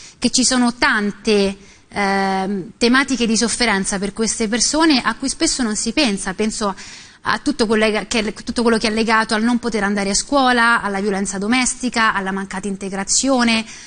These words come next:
a tante sfaccettature, no? Che spesso, eh, anche nei T G vengono,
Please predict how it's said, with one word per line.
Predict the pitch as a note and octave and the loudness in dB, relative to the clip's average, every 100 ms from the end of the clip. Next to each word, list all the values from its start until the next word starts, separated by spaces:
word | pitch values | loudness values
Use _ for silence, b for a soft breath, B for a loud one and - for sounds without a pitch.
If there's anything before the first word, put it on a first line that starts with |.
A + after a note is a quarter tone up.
| B | B
a | - A#3 - | -2 -2 0
tante | E4 B3+ G#3+ A3+ | 0 2 0 -2
sfaccettature, | G3+ - G#3 - G#3+ A3+ A3 G3 F#3+ | -2 -2 -2 -2 -2 -2 -2 -4 -2
no? | A3 B3+ A3+ | 0 2 2
Che | A#3+ | 0
spesso, | - E4 - A3+ G3 B B B | -2 -2 2 0 0 B B B
eh, | - | -2
anche | G#3+ G#3+ G#3 C4 C4+ | 0 2 2 0 2
nei | C4+ | 2
T | B3 B3 | 4 2
G | G#3+ D#4 | 4 2
vengono, | F3+ F#3 F#3+ G3 G3 F#3+ F#3+ F#3 F#3 | 2 0 0 0 0 0 0 -2 -4